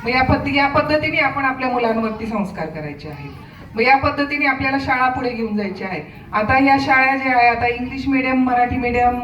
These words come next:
खाजगीकरण आणि, अ, या, याच्यामध्ये स्पर्धा चालू आहे. तर मी तुम्हाला, मी एक सांगते की जिल्हा परिषदेच्या शाळेमध्ये वेल ट्रेन शिक्षक असतात.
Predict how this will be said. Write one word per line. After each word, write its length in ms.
खाजगीकरण 760
आणि, 460
अ, 40
या, 480
याच्यामध्ये 580
स्पर्धा 420
चालू 300
आहे. 500
तर 160
मी 100
तुम्हाला, 280
मी 360
एक 60
सांगते 380
की 560
जिल्हा 280
परिषदेच्या 680
शाळेमध्ये 1000
वेल 360
ट्रेन 280
शिक्षक 420
असतात. 320